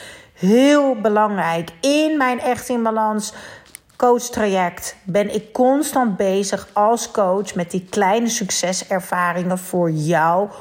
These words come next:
opbouwen. Zodat jouw vertrouwen enorm gaat groeien.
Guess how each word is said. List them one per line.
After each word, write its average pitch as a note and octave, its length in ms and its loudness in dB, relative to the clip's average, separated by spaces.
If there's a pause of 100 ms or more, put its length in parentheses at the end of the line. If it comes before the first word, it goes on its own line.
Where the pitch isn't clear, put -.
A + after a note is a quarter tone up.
(200)
opbouwen. F3 760 0 (440)
Zodat F#3+ 340 -2
jouw F3 100 0
vertrouwen G#3 800 2
enorm D4+ 680 4
gaat - 220 -2
groeien. F3 520 -4